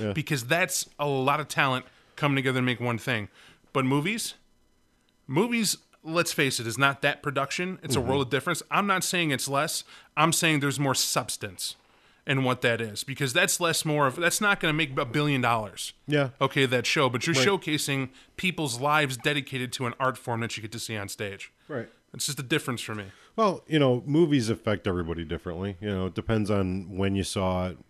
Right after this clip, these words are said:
Speaker 1: who you were with, what that, you know, it's, it's, it creates a, like, a benchmark in your life.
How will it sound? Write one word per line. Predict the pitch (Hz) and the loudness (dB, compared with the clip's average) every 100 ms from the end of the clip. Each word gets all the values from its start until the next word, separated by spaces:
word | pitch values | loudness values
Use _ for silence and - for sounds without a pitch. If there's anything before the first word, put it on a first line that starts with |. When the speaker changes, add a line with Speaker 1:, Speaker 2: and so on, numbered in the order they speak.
| - | -14
Speaker 1:
who | - | -6
you | 110 92 | -4 -2
were | 92 | -2
with, | 87 101 95 92 - | -2 0 -2 -4 -8
what | 95 110 | -4 -4
that, | 110 101 - - | -2 -4 -6 -8
you | 120 | -2
know, | 104 90 - - - | -2 -2 -4 -14 -6
it's, | 147 - | -6 -4
it's, | 143 131 - _ _ _ _ | -2 -2 -4 _ _ _ _
it | 139 | -4
creates | - 143 151 160 160 | -2 2 4 4 4
a, | |
like, | 139 123 | 4 4
a | 117 | 0
benchmark | 80 113 107 - 95 87 | 0 -2 -2 -2 -4 -4
in | 90 | -4
your | 85 | -4
life. | 80 73 69 - | -6 -8 -12 -20